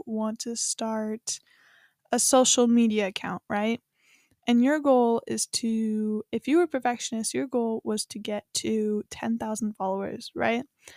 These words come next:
Let's just use Instagram. That is extremely hard to do, um, unless you, I don't know, you, you have, like,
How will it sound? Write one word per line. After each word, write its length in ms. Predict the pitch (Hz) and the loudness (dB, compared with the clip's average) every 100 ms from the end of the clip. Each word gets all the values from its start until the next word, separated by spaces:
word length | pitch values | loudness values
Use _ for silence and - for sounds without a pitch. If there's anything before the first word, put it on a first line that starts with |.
| - - - | -20 -16 -2
Let's 200 | 247 - | 0 0
just 160 | 247 - | 0 0
use 180 | 247 - | -2 0
Instagram. 500 | 220 - 247 - 240 - _ _ _ _ _ _ _ 240 | -2 -2 -4 -6 -6 -10 _ _ _ _ _ _ _ -2
That 340 | 233 262 320 - | 0 2 0 0
is 280 | 277 254 - - | 0 2 -2 -4
extremely 920 | 233 214 - - - 226 226 262 254 254 | -4 -4 -8 -8 -4 0 6 8 8 6
hard 260 | 240 220 | 4 0
to 100 | 214 | -2
do, 360 | 208 220 240 381 _ _ _ _ _ - | 0 2 2 0 _ _ _ _ _ 0
um, 540 | 247 254 247 240 233 - | 6 8 8 6 4 0
unless 520 | 233 233 233 233 - - | 0 2 2 0 -4 -6
you, 400 | 226 226 226 220 | -4 0 0 -2
I 80 | - | -2
don't 120 | 220 | -2
know, 140 | 208 208 | -2 -4
you, 240 | 208 214 - - | -4 -6 -10 -10
you 200 | 220 220 | -4 -2
have, 380 | 220 214 202 - _ | -2 -6 -8 -20 _
like, 280 | 208 214 - | -8 -8 -12